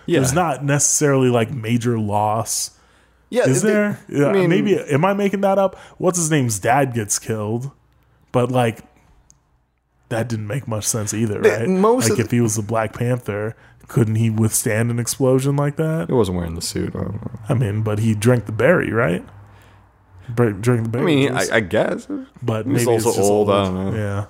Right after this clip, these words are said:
Speaker 1: Maybe
Speaker 2: I
Speaker 1: they
Speaker 2: don't know.
Speaker 1: strip him away once he gives up the title.
Speaker 2: Yeah. Okay. Fair enough.
Speaker 1: Who knows?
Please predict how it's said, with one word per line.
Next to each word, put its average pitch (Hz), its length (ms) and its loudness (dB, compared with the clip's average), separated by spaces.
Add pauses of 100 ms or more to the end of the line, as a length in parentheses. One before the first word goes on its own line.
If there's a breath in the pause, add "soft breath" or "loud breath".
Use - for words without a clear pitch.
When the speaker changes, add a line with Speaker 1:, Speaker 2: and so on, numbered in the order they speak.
(120)
Speaker 1:
Maybe 131 160 2
Speaker 2:
I 135 40 2
Speaker 1:
they 139 60 4
Speaker 2:
don't - 20 -
know. - 100 2
Speaker 1:
strip 127 180 0
him 123 120 2
away 98 220 4
once 104 260 0
he 95 60 -12
gives 95 200 0
up 104 120 -2
the 87 60 -10
title. 107 420 -2 (400)
Speaker 2:
Yeah. 123 320 2 (160)
Okay. 110 380 -2
Fair 123 240 -2
enough. 104 440 -6
Speaker 1:
Who 139 100 2
knows? 117 220 2